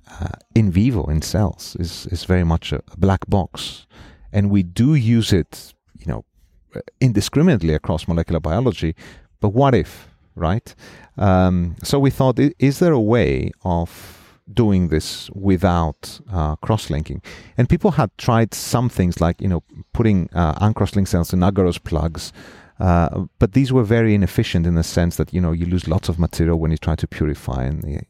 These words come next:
have tons of agar and so on and so forth. So what we did is we again went back to this factory idea. So if you have cells that are, um, in a physiological buffer, so you would presume, and, uh,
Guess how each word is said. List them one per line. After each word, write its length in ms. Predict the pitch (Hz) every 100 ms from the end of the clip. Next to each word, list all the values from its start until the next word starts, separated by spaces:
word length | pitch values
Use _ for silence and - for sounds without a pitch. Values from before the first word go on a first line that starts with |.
| _
have 200 | - -
tons 260 | - 85 82
of 140 | 73
agar 320 | - 80 - -
and 100 | 76
so 100 | -
on 20 |
and 100 | 85
so 80 | -
forth. 240 | - - _ _ _ _ - - - -
So 120 | - 143
what 180 | 196
we 80 | 208
did 180 | 131 139
is 140 | 123
we 160 | 113 110
again 320 | 98 120 131
went 220 | 120 117
back 180 | - 110
to 100 | -
this 240 | 98 - -
factory 720 | - - 120 - - 90 85 -
idea. 380 | 85 78 87 -
So 200 | - 123
if 140 | 127
you 80 | 165
have 160 | 156 -
cells 680 | - 135 82 76 - - - _ - - - - -
that 320 | 95 95 87 -
are, 500 | 101 92 87 82 - _ -
um, 320 | 78 80 76
in 140 | - 104
a 60 |
physiological 640 | 98 110 92 90 101 87 80
buffer, 480 | 85 101 - 64 - - - _
so 460 | - 98 90 85 - _ _
you 220 | 101 101
would 180 | 127 165
presume, 400 | 131 104 127 110
and, 180 | 107 101
uh, 60 | 76